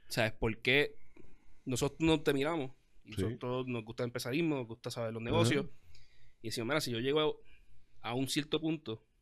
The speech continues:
Speaker 1: pues ya, mano, o sea, ya puedo irme por una playa todos los días, irme a jugar golf, disfrutar,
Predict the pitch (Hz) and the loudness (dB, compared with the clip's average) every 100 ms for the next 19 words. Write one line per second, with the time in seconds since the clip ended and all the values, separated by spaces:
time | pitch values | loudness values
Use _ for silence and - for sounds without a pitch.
0 | _ _ - - 104 113 160 160 190 180 | _ _ -20 -18 -16 -8 -6 -4 -2 -2
1 | 120 117 117 147 151 151 143 127 123 147 | -4 -4 -2 4 6 6 4 2 0 0
2 | 156 151 147 151 156 151 120 147 156 127 | 0 2 2 4 2 0 0 4 4 2
3 | 123 131 151 143 117 123 139 139 131 - | 0 0 0 0 -2 -2 0 2 0 -6
4 | - _ _ _ - _ - - 110 113 | -20 _ _ _ -20 _ -20 -14 -8 -6
5 | 110 113 131 135 | -2 0 4 4